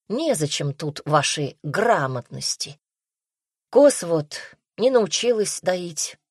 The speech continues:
да коров побаивалась. Но тут уж себя оправдать мне было нечем. Трусиха, как есть трусиха. И вроде бы мы выпрямились,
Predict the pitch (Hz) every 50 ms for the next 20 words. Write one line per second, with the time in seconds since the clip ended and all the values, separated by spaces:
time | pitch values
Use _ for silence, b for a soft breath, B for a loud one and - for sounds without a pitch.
0 | _ _ - - 269 - 233 208 196 170 160 147 - - - 151 151 147 151 151
1 | 147 143 139 139 139 143 147 147 - - - - _ _ _ _ _ _ _ _
2 | _ _ _ _ 156 175 214 262 262 - - 277 277 262 - 233 233 - - -
3 | - - - - - - 190 180 160 196 220 240 226 - 190 185 170 156 175 214
4 | 226 - - 190 190 185 185 185 190 180 165 151 147 147 147 - - 143 135 -
5 | _ _ _ _ _ _ _ _ _ _ _ _ _ - 190 247 285 - - -
6 | 277 294 294 - - 165 131 - _ _ _ _ - 220 226 226 - 180 170 185
7 | 208 208 196 - - - - 143 151 147 - - - 127 143 147 - - 123 -
8 | _ _ _ _ _ _ _ _ _ _ _ _ _ _ _ _ _ _ _ _
9 | _ _ - 190 190 175 190 214 226 220 - - 196 160 175 185 185 185 190 196
10 | 190 160 160 - 226 240 226 - - 170 165 156 156 147 143 139 135 - - -